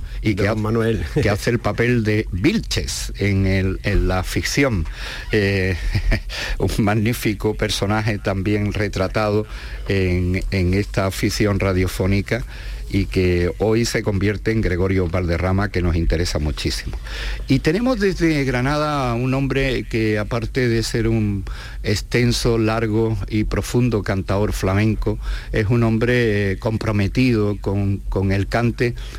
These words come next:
Speaker 1: más allá de lo artístico, obras, escritos... Eh, la última actuación ha sido de maestro de ceremonia del festival, que ha servido para conmemorar en día, fecha y hora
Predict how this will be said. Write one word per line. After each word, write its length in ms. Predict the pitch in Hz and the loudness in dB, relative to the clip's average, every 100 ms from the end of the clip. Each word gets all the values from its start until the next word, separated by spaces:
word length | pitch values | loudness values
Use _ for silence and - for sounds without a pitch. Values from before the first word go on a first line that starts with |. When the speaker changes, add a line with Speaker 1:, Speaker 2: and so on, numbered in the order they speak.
| - | -6
Speaker 1:
más 220 | 110 113 117 | 0 2 4
allá 280 | 113 113 | 4 4
de 120 | 110 107 | 4 2
lo 280 | 104 98 | 2 2
artístico, 880 | 95 92 - 120 - - 110 120 131 - - - - | 0 -2 0 0 0 -2 0 0 -2 -6 -6 -4 0
obras, 420 | 117 107 107 104 | 2 2 2 0
escritos... 720 | 92 - 113 117 110 110 107 - 110 | 0 0 2 2 2 0 0 -2 0
Eh, 540 | 90 90 87 73 52 - - - | 0 0 0 0 -2 -4 -8 -4
la 160 | 95 101 | 0 2
última 380 | 110 110 120 104 | 2 2 2 0
actuación 600 | - 117 104 - 107 101 | 0 0 0 0 2 2
ha 60 | |
sido 240 | 101 107 101 | 0 2 2
de 80 | 98 | 2
maestro 460 | 98 110 - 107 | 2 0 0 0
de 60 | 92 | 0
ceremonia 600 | - 101 107 117 110 107 - - - - | 2 2 4 4 2 0 -4 -6 -8 -6
del 220 | 98 101 92 | 0 0 2
festival, 680 | 110 95 - 98 101 110 | 0 0 2 2 4 0
que 120 | 104 101 | 0 -2
ha 40 | |
servido 400 | - 101 107 104 | 0 2 2 2
para 240 | 104 98 | 0 -2
conmemorar 800 | 92 101 104 95 95 95 104 104 - - - - | -2 0 2 2 2 2 2 0 -4 -10 -8 -2
en 240 | 98 95 | 2 2
día, 260 | 110 110 98 | 4 2 2
fecha 440 | - 107 - 104 | 0 0 0 2
y 120 | 101 | 2
hora 260 | 107 98 | 2 0